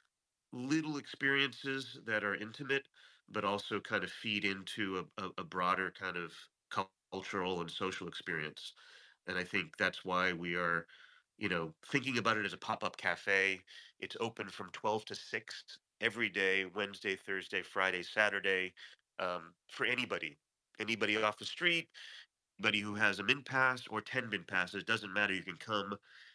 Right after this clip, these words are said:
you can, uh, buy a coffee, um, or tea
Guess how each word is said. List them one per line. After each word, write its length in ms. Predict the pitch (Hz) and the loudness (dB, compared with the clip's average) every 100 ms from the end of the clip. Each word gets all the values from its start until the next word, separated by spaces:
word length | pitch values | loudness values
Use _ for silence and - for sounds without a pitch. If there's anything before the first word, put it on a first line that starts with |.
| _ | _
you 180 | 98 98 | -4 -4
can, 380 | - 101 92 90 - - - | 2 0 0 -10 -16 -20 -4
uh, 140 | 92 92 | 0 4
buy 220 | 95 107 | 6 6
a 40 | |
coffee, 720 | 104 127 117 - 127 113 104 - - - - | 4 4 4 4 2 2 0 -8 -16 -16 -2
um, 460 | 110 101 98 98 98 _ _ - | 2 4 4 0 -14 _ _ -6
or 100 | 101 | -6
tea 640 | - - 156 151 143 139 | -6 -4 0 4 4 2